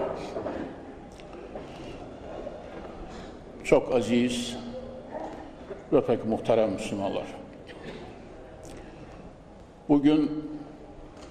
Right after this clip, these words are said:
dersimizde konumuz,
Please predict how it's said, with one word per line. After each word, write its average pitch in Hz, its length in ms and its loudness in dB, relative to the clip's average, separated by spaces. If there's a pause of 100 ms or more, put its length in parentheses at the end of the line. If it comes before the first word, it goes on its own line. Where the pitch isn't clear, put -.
(640)
dersimizde 113 960 8 (1600)
konumuz, 113 720 6